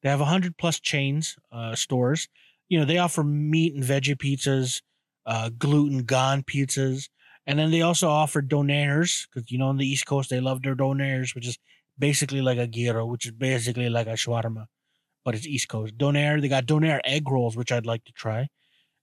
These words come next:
Um, oven subs, subs with melted cheese on top. And then they also do garlic finger wings and salads and, right, stuff.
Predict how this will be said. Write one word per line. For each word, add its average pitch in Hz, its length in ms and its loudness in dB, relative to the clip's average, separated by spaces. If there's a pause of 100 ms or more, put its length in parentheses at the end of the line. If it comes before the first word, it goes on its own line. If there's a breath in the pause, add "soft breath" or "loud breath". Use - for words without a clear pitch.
Um, 113 460 -4
oven 151 280 4
subs, 156 540 0
subs 131 320 0
with 131 140 0
melted 123 320 -2
cheese 127 300 -2
on 123 140 0
top. 120 320 -2 (480)
And 123 140 0
then 127 80 2
they 135 80 2
also 135 240 0
do 123 80 -6
garlic 123 340 -2
finger 113 320 -8
wings 107 400 -14
and 107 120 -20
salads - 420 -12
and, - 160 -18
right, - 160 -16
stuff. - 220 -12